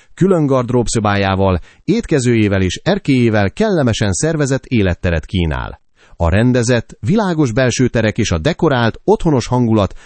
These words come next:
rögtön élhető, barátságos benyomást adnak. Tíz emeletes, normál állapotú panelépület hetedik emeleti lakás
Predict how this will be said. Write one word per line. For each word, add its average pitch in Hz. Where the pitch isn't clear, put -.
rögtön 160
élhető, 135
barátságos 98
benyomást 85
adnak. 78
Tíz 151
emeletes, 127
normál 156
állapotú 123
panelépület 113
hetedik 127
emeleti 113
lakás 107